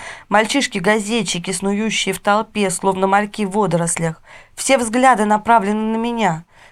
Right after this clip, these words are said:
Волны ненависти и страха разрывают сердце.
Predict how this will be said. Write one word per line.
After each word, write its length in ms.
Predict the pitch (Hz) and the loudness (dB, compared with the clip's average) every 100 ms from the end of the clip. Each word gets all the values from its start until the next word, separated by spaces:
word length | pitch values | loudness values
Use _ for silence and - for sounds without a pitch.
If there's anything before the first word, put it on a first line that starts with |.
| _ | _
Волны 400 | 180 240 240 226 | 0 2 4 2
ненависти 760 | 226 233 254 233 202 202 - 220 | 0 0 0 0 -2 -4 -4 -4
и 100 | 214 | -4
страха 560 | - 226 240 190 185 | -2 2 4 4 0
разрывают 600 | 190 190 214 202 196 180 | 0 0 0 2 2 0
сердце. 640 | - 208 202 175 - - | -6 -2 0 -2 -4 -10